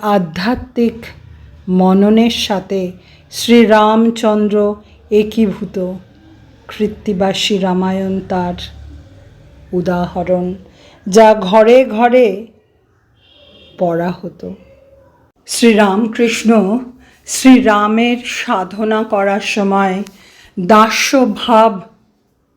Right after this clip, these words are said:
আরোপ করেছিলেন। শ্রী হনুমানজি যেমন দাস্যভাবে থাকতেন শ্রীরামের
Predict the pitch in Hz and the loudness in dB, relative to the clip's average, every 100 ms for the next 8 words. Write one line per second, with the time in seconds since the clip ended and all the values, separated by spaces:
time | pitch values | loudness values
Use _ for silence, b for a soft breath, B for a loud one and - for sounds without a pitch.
0 | _ _ - 208 196 208 214 - 202 196 | _ _ -6 -2 2 2 0 -2 0 0
1 | 196 233 202 190 190 196 b b b - | 0 0 2 0 -2 -6 b b b -8
2 | - 247 214 233 233 233 233 240 220 240 | 2 4 4 4 4 4 4 2 0 0
3 | 226 214 220 226 226 226 B B - 196 | 2 4 4 4 0 -6 B B -8 0
4 | 208 208 - - 262 202 202 208 208 233 | 2 0 -2 -2 0 0 0 2 4 2
5 | 226 - b b b b _ _ _ _ | 2 -8 b b b b _ _ _ _
6 | _ - 226 214 - - 254 233 233 - | _ 0 2 2 0 2 4 4 0 -2
7 | - 233 214 202 214 226 | -2 2 2 2 2 0